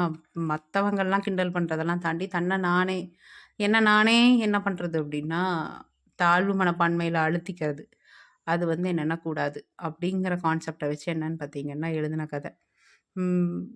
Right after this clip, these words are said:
Pen to Publish இருக்கு இல்லையா, Amazon-ஓட Pen to Publish-க்கு ரெண்டாயிரத்தி இருபதுக்கு எழுதின கதை இது. But எனக்கு அங்க ரீச் எல்லாம் என்னன்னா பெருசா இல்ல. But நான் அதுக்கப்புறம் சைட்ல, பிரதிலிபி சைட்ல எழுதும்போது பார்த்தீங்கன்னா, இந்த கதைக்கு ரொம்ப, ரொம்ப நல்ல ரீச்.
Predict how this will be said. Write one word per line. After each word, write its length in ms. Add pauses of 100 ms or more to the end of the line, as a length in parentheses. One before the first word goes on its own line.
(560)
Pen 260
to 100
Publish 400
இருக்கு 140
இல்லையா, 300
Amazon-ஓட 520
Pen 240
to 80
Publish-க்கு 460
ரெண்டாயிரத்தி 540
இருபதுக்கு 380
எழுதின 360
கதை 320
இது. 360 (380)
But 140
எனக்கு 320
அங்க 320
ரீச் 260
எல்லாம் 260
என்னன்னா 340
பெருசா 340
இல்ல. 280 (120)
But 120 (120)
நான் 160
அதுக்கப்புறம் 840 (140)
சைட்ல, 500
பிரதிலிபி 560
சைட்ல 200
எழுதும்போது 520
பார்த்தீங்கன்னா, 420
இந்த 160
கதைக்கு 400
ரொம்ப, 380
ரொம்ப 220
நல்ல 320
ரீச். 380